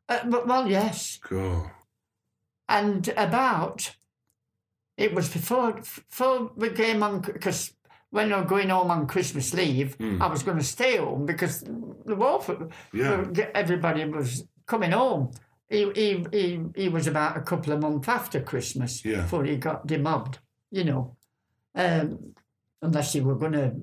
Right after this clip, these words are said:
Speaker 1: sign on for some more time, you know.
Speaker 2: Mm.
Speaker 1: And, uh, I started, um, this Sunday night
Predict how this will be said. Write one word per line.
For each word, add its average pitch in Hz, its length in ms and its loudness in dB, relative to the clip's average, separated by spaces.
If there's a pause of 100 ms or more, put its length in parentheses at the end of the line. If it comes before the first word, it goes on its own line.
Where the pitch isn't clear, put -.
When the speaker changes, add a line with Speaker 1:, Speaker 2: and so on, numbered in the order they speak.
(200)
Speaker 1:
sign 151 400 2
on 151 220 2
for - 180 -2
some 135 440 0 (340)
more 156 200 2
time, 139 460 2
you 170 80 0
know. 139 220 2
Speaker 2:
Mm. 90 120 -2 (540)
Speaker 1:
And, 196 340 2
uh, 196 280 2 (960)
I 185 60 -2
started, 185 800 0
um, 151 300 0 (180)
this 175 220 0
Sunday 196 360 2
night 160 600 0